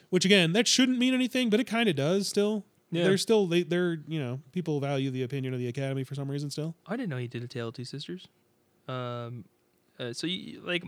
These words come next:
Speaker 2: so, like, here's three good directors just to end this on. We're gonna end this on this, but just, it's a big deal. South Korean films are
Speaker 1: I mean, we'll
Speaker 2: amazing.
Speaker 1: definitely be talking about more South Korean
Speaker 2: I think we'll do a whole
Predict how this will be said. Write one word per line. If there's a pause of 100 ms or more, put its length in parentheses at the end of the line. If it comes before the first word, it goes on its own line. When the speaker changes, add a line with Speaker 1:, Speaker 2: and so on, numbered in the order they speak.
(220)
Speaker 2:
so,
like,
here's
three
good
directors
just
to
end
this
on.
We're
gonna
end
this
on
this,
but
just, (220)
it's
a
big
deal.
South
Korean
films
are
Speaker 1:
I
mean,
we'll
Speaker 2:
amazing.
Speaker 1:
definitely
be
talking
about
more
South
Korean
Speaker 2:
I
think
we'll
do
a
whole